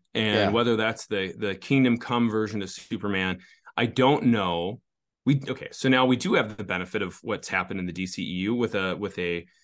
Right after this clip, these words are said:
Speaker 1: extended gap in Superman appearances. You, you do have a bit of an opportunity to say, you know,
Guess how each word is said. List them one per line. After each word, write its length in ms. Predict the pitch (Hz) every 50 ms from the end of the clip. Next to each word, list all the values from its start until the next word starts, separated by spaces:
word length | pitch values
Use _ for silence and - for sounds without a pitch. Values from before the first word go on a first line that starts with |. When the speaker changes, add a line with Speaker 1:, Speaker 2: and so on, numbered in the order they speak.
| _ _ _ _ -
Speaker 1:
extended 880 | - - - - - - - 127 123 127 123 120 117 113 107 107 104 - - 110 95 - _
gap 440 | - 110 98 95 98 104 101 _ - _ _ _ _ _ _ -
in 140 | 107 104 95
Superman 880 | 92 - - - 123 - - 98 95 90 85 82 85 87 90 110 139 - -
appearances. 760 | 95 - - 101 87 85 85 80 - - 95 107 127 - - _ _ _ -
You, 240 | 120 - - - 131
you 60 | 123
do 200 | - 175 185 180
have 160 | 135 113 98
a 60 | 101
bit 180 | 92 107 127 127
of 80 | 107
an 80 | 107 104
opportunity 800 | 101 98 92 104 104 101 - 104 95 92 87 85 87 87 90 92
to 140 | 92 - 90
say, 400 | - - 95 90 87 85 82 - - - _ _ _ _ _ _
you 80 | - 98
know, 260 | 92 87 85 80